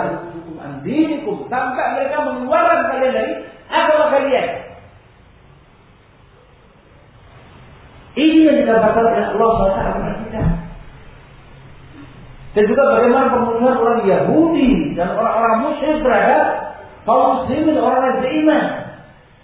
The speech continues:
"La tajidanna ashaddan nasi adawatan lil ladzina amanu al-yahud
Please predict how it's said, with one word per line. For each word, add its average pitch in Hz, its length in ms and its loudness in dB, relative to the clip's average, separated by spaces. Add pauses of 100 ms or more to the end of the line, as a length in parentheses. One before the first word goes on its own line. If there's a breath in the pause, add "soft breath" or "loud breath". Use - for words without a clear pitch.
(200)
"La 151 60 -10 (100)
tajidanna 170 580 -6 (140)
ashaddan 123 480 -12
nasi 214 320 -6
adawatan 151 640 0
lil 147 80 -6
ladzina 151 240 -10
amanu 226 420 -2 (1300)
al-yahud 139 500 -6